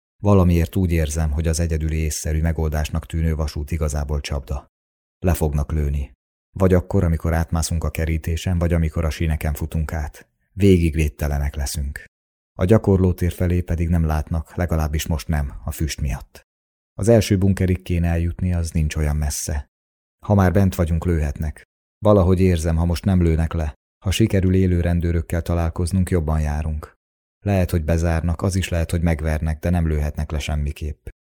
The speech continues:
Hiszen itt a nyílt terepen tisztán fogják látni, hogy kiskorúak vagyunk. "A bunkerbe!" kiáltom Bokinak, és már érzem is a folytogató füstöt.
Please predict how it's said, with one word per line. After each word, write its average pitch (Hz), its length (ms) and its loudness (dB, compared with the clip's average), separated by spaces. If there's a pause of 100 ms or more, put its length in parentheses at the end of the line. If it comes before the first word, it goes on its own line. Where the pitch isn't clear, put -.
(280)
Hiszen 90 260 -4
itt 92 180 -2
a 90 40 2
nyílt 85 240 0
terepen 80 400 -2
tisztán 80 380 -2
fogják 76 380 -4
látni, 76 260 -6
hogy 76 140 -4
kiskorúak 73 580 -4
vagyunk. 73 440 -8 (580)
"A 113 60 2
bunkerbe!" 127 720 4 (260)
kiáltom 80 460 0
Bokinak, 87 380 0
és 82 140 -4
már 82 180 0
érzem 82 320 0
is 82 140 -4
a 82 40 -4
folytogató 80 560 -4
füstöt. - 500 -8